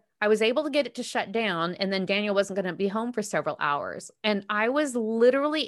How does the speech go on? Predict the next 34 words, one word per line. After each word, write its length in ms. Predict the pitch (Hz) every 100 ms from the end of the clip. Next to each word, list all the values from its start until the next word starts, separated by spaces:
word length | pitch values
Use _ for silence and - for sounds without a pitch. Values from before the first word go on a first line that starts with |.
| 220
able 220 | 220 214 220
to 120 | 220
go, 480 | 214 196 190 196 196 _
"I 80 | 240
don't 200 | 320 330
think 160 | 311 277
I'm 160 | 214
panicking. 640 | 190 220 180 120 - 147 247 - _ _ _ _ _ _ _ _ _ _ _ -
Whatever 320 | 175 196 294
happens 460 | 285 214 220 233
will 80 | 285
happen. 540 | 294 127 - 185 247 220 -
I 80 | 170
backed 340 | 170 160 196
it 100 | 294
up 100 | 254
about 300 | 233 220 202
five 320 | - 196 214
days 240 | 196 170 165
ago, 260 | 165 147
so 220 | 175 - 185
I'll 120 | 175 -
probably 360 | 196 214 254 277
lose 360 | 202 196 196
anything 360 | 185 185 214 233
between 400 | 233 - 208 202
now 200 | 180 175
and 180 | 196 196
then. 340 | 160 151 165 - _ _ _ _ _ _ _ _ _ _ _ _ _ - - - _ _ _ _ _
Yeah, 160 | 247 269
I 60 |
think 180 | 269 269
I'm 120 | 254
good. 280 | 220 156 165